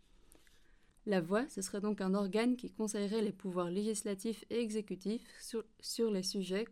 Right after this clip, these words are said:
concernant les aborigènes, qu'ils soient sociaux ou économiques.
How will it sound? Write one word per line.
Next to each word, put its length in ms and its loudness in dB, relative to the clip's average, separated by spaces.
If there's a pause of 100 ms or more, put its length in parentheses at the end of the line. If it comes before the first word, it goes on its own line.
concernant 520 0
les 140 0
aborigènes, 680 0 (160)
qu'ils 160 -6
soient 160 -4
sociaux 600 -2
ou 80 2
économiques. 640 0